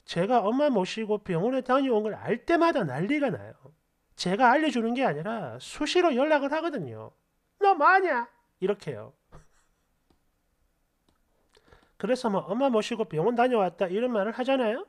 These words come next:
그럼 처음에는 정말 아주 잠깐 걱정하는 척 연기를 하다가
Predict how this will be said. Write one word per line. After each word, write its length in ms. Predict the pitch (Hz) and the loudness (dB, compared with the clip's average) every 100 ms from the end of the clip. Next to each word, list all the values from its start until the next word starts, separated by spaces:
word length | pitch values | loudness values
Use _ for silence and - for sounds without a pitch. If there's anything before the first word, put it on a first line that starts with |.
| _ _ | _ _
그럼 220 | - 254 262 | -2 -2 -2
처음에는 800 | - 370 330 185 208 240 113 110 _ - - _ | 4 4 4 0 -4 -6 -10 -14 _ -20 -20 _
정말 500 | - 208 285 247 127 | -4 0 2 0 2
아주 320 | 277 339 311 | 2 2 0
잠깐 720 | - - 269 359 - 349 196 - | -8 -8 -4 -4 2 2 2 -2
걱정하는 560 | 254 254 302 269 240 | -2 0 0 2 0
척 320 | 247 - 214 139 | -2 -6 -6 -4
연기를 400 | 165 247 277 240 | -2 -2 -4 -4
하다가 640 | - 262 214 170 156 107 | -4 -4 -2 -4 -6 -10